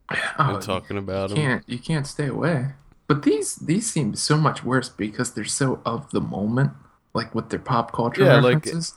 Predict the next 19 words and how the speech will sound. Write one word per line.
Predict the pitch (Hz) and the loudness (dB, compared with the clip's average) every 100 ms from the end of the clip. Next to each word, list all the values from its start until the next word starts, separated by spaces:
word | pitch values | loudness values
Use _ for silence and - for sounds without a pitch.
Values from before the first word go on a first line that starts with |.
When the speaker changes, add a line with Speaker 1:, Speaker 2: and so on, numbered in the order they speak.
| - | -2
Speaker 2:
if | 135 - | -2 2
you | 143 | 4
Speaker 1:
And | 143 | 8
then | 156 165 | 8 6
Speaker 2:
watch | 143 - _ _ | 2 -4 _ _
you | - 156 | -8 0
watch | 147 170 190 | 6 6 6
Speaker 1:
Even | 185 | 4
Speaker 2:
it | |
a | 135 | 2
year | 131 139 | 2 2
later, | 117 143 139 101 | 4 2 2 2
and | 101 107 | 0 -2
it's | - | -2
like, | 110 98 - | -2 -2 -4
"What?" | 98 131 220 | -4 -2 0
Speaker 1:
Yeah, | 240 302 - _ _ - 160 | 2 2 0 _ _ -2 4
and | |
it, | 170 | 4